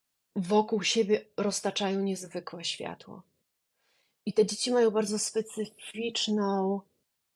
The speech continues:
bardzo specyficzne bycie. To jest takie dziecko, które rozumie drugiego człowieka na innym poziomie. Rozumie świat, którym się otaczamy.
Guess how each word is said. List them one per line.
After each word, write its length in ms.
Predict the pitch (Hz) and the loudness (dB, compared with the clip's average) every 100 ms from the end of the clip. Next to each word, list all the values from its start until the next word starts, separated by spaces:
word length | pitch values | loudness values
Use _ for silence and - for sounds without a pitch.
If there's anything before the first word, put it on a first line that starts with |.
| _ _ _ _ _ _ - | _ _ _ _ _ _ 0
bardzo 240 | 254 226 | 0 0
specyficzne 720 | - 233 - 214 226 220 202 | -4 -6 -6 -6 -4 -2 -4
bycie. 520 | 175 202 - - - - _ _ _ _ _ _ _ _ _ _ _ | -4 -4 -4 -6 -10 -18 _ _ _ _ _ _ _ _ _ _ _
To 100 | - | 0
jest 180 | 220 - | 0 0
takie 260 | 254 269 220 | -2 0 -2
dziecko, 420 | 208 190 - 190 | -2 -4 -6 -10
które 640 | - 208 202 196 190 196 - _ _ _ _ _ _ _ _ _ _ _ | -8 -6 -2 0 0 -2 -6 _ _ _ _ _ _ _ _ _ _ _
rozumie 600 | - 226 208 196 247 247 | 0 4 4 4 4 4
drugiego 400 | 214 214 208 202 | 2 -2 -2 -2
człowieka 560 | 202 - 190 202 208 208 | -4 -4 -2 -2 -2 -2
na 180 | 196 190 - | -2 -4 -6
innym 400 | 220 208 202 202 | -2 -2 -2 -4
poziomie. 580 | 202 185 185 180 170 - _ _ _ _ _ _ _ _ _ _ _ _ _ - | -6 -8 -10 -14 -18 -20 _ _ _ _ _ _ _ _ _ _ _ _ _ -2
Rozumie 480 | 214 214 226 208 | 2 4 4 4
świat, 540 | 202 - - 214 180 - | 2 0 4 6 6 0
którym 340 | - 185 185 | -8 -6 -4
się 160 | - - | -2 -4
otaczamy. 720 | 240 185 - 185 185 202 269 | -4 -8 -6 -6 -2 -2 -4